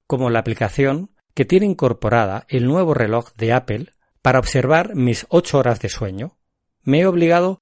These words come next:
a que justo a la hora que tengo calculada para dormir, esa franja de tiempo me avise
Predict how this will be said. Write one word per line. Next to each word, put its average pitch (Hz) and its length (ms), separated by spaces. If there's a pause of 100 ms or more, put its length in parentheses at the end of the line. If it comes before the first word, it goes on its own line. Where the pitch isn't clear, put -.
(120)
a 123 140
que 123 140
justo - 640
a 127 160
la 123 120
hora 185 240
que 139 160
tengo 107 480
calculada 127 680
para 123 180
dormir, 135 420 (300)
esa 175 220
franja 135 340
de 104 120
tiempo 123 400
me 127 220
avise 165 480